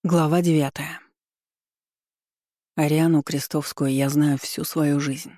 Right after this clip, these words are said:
Наши отцы были бизнес-партнерами, мы с ее братом лучшими друзьями, а она была просто как лучик солнца, который ослепительной вспышкой заглядывал в комнату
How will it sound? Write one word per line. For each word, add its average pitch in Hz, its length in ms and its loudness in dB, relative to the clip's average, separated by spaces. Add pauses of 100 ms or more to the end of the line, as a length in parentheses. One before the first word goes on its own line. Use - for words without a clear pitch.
(500)
Наши 170 300 2
отцы 160 300 -2
были 147 240 2
бизнес-партнерами, 143 1080 0 (380)
мы 143 160 4
с - 80 -10
ее 135 240 2
братом 131 340 0
лучшими 135 440 0
друзьями, 131 600 -2 (300)
а 151 100 0
она 175 160 2
была 160 240 2 (120)
просто - 420 -4
как - 260 -6
лучик 160 380 -4
солнца, - 500 -2 (340)
который 139 360 -2
ослепительной 135 600 0
вспышкой - 460 -4
заглядывал 131 500 0
в - 120 -10
комнату 139 500 -2